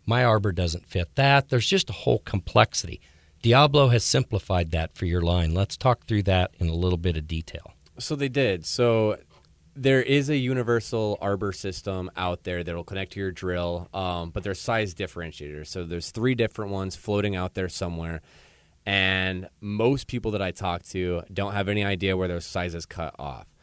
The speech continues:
Speaker 2: So you might be on a job site, and especially some of these big job sites, like, let's take the Kansas City airport remodel, for instance.
Speaker 1: Sure.
Speaker 2: There's several different crews working out there, pulling
Speaker 1: Right.
Speaker 2: out of several different toolboxes.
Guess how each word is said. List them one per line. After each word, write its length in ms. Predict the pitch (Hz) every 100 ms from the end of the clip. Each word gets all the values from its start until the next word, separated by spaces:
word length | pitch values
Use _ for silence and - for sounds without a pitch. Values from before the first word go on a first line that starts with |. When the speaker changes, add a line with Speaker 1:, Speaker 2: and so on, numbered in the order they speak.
| _ _ _
Speaker 2:
So 680 | - - 101 98 92 90 - -
you 120 | 107
might 180 | 113 120
be 100 | 117
on 80 | 110
a 60 |
job 300 | 101 104 101
site, 320 | - 107 104
and 80 | 87
especially 380 | 90 - 98 104
some 140 | -
of 20 | 95
these 140 | 87
big 200 | 82 87
job 240 | 85 85 80
sites, 400 | 87 85 - -
like, 300 | 80 78 -
let's 220 | 92 92 -
take 300 | 98 90 -
the 80 | 87
Kansas 420 | - 90 87 87
City 720 | - 92 87 85 82 82 80 - -
airport 380 | 95 87 87
remodel, 360 | 71 80 78 78
for 200 | - 87
instance. 380 | 78 73 - 71
Speaker 1:
Sure. 320 | - 117 104 - -
Speaker 2:
There's 160 | 78
several 400 | - - 110 117
different 300 | 113 113 131
crews 240 | - 120 98
working 300 | 98 85 95
out 220 | 87 -
there, 260 | 92 87
pulling 220 | 82 - 76
Speaker 1:
Right. 80 |
Speaker 2:
out 60 | 82
of 80 | 78
several 300 | - 90 90
different 280 | 85 90 82
toolboxes. 720 | 90 78 69 58 - 50